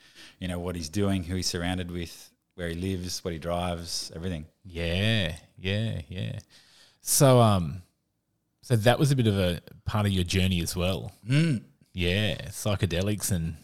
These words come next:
Speaker 2: and plant medicine.
Speaker 1: Yeah.
Speaker 2: T-, <coughs> tell, tell me a bit about that.
Speaker 1: Yeah, um, massive.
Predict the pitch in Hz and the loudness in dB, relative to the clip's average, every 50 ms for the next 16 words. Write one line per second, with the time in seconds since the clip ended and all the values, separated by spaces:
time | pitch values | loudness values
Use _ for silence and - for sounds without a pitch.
0 | _ _ _ _ - 101 98 98 95 95 - - 90 90 92 87 - 120 117 123 | _ _ _ _ -4 -2 0 0 2 2 0 0 0 -2 -2 0 0 2 2 2
1 | 110 - - - - - - - - _ _ _ _ _ - 101 104 - _ _ | 0 -2 -6 -8 -8 -10 -12 -16 -20 _ _ _ _ _ -16 -14 -14 -16 _ _
2 | _ _ - _ _ _ _ _ - - 127 110 - - - - - - - - | _ _ -20 _ _ _ _ _ -2 -2 -2 -2 -2 -6 -14 -4 0 2 4 4
3 | - - - - - - - - _ - - - 135 131 123 - - - 139 147 | 4 2 0 -6 -10 -16 -20 -20 _ -6 4 4 6 6 6 2 0 2 4 6
4 | 151 135 110 107 98 95 90 82 76 85 87 104 120 85 - - - - - - | 6 6 6 4 4 4 0 0 2 0 0 0 0 -4 -6 -10 -20 -20 -20 -20
5 | - - - - - - - _ _ - 147 196 269 180 107 87 104 113 113 110 | -20 -20 -20 -20 -20 -20 -20 _ _ -6 0 2 4 4 4 6 6 8 8 8
6 | 107 107 104 98 90 - - _ _ _ _ _ _ _ _ - - _ _ - | 8 6 2 0 -4 -6 -14 _ _ _ _ _ _ _ _ -20 -20 _ _ -4
7 | 95 98 113 110 - - - - - - - | -2 -2 0 0 -2 -4 -6 -10 -20 -20 -20